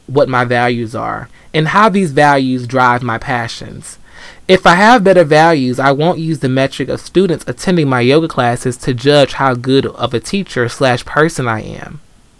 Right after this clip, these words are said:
So there's oftentimes when we think about rejection, we're tying rejection to our worth, to our value, um, to how people see us. And it necessarily doesn't have to be that way. Sometimes the rejection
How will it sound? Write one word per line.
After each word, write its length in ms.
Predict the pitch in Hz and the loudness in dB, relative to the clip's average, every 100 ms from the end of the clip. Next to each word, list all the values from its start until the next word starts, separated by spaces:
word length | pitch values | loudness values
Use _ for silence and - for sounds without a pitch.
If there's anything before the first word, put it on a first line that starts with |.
| _ - - - - - - - - | _ -20 -20 -20 -20 -18 -18 -18 -14
So 720 | - - 202 196 180 170 - _ _ - - _ _ - - | -4 4 6 8 8 6 2 _ _ -20 -20 _ _ -20 -6
there's 240 | 156 190 196 | 2 4 6
oftentimes 680 | 247 269 233 214 180 160 | 4 2 0 2 2 2
when 200 | 151 165 | 2 2
we 200 | 170 220 | 2 0
think 200 | 185 196 | 0 0
about 200 | 185 151 | 2 2
rejection, 520 | 131 123 135 123 135 131 | 2 0 0 0 -4 -4
we're 160 | 139 | -4
tying 360 | 139 165 147 127 | -2 -2 0 0
rejection 580 | 120 123 120 - 135 123 | -2 0 -2 -4 -8 -4
to 200 | 139 127 | -2 0
our 220 | 117 110 | 0 0
worth, 580 | 104 117 107 104 - - 123 - | 0 0 -2 -4 -14 -20 -20 -12
to 140 | - | -2
our 160 | 117 110 | 0 0
value, 680 | 113 113 110 110 107 82 - - - - - | 0 0 0 -4 -12 -16 -20 -20 -20 -18 -2
um, 240 | 127 120 | 0 0
to 120 | - 131 | -2 0
how 140 | 131 | 0
people 240 | 160 135 | 0 -4
see 260 | 120 196 147 | -4 -2 -2
us. 340 | 110 - - - - - - - - - | -4 -12 -14 -18 -20 -20 -20 -20 -8 0
And 480 | 185 190 185 170 - - | 4 4 4 2 -2 -2
it 120 | 196 | 2
necessarily 440 | 208 269 302 285 | 2 2 2 2
doesn't 160 | 269 240 | 2 2
have 240 | 240 240 | 4 4
to 80 | 208 | 2
be 140 | 233 254 | 2 2
that 200 | 147 127 | 0 -4
way. 200 | 120 120 | -10 -12
Sometimes 640 | - 214 233 262 247 226 | -4 -2 0 2 2 2
the 80 | 202 | 0
rejection 720 | 196 175 185 - 196 185 185 | 2 2 0 -2 -6 -4 -6